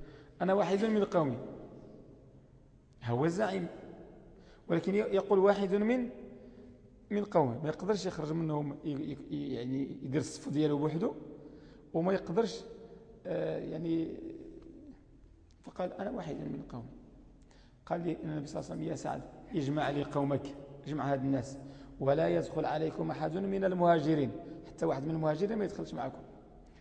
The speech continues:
فجمعهم في مكان، في ح-، في، في الفضاء، ماشي زعما، ماشي بيت ولا قصر ولا، ها، ولا النادي ولا،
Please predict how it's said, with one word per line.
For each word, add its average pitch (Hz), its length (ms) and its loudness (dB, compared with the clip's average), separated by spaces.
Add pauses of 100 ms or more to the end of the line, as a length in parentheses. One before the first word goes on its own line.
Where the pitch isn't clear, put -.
(120)
فجمعهم 190 600 0 (100)
في 196 120 -4
مكان، 151 380 2 (180)
في - 160 -6
ح-، 180 100 -8 (100)
في، 311 240 -4 (160)
في - 60 -16
الفضاء، 156 380 4
ماشي 175 240 -4
زعما، 160 260 0 (680)
ماشي 196 200 -4
بيت 156 300 4
ولا 135 220 0
قصر 156 440 0
ولا، 139 280 0 (440)
ها، 180 200 -2 (800)
ولا 147 300 0
النادي 143 580 2
ولا، 135 360 0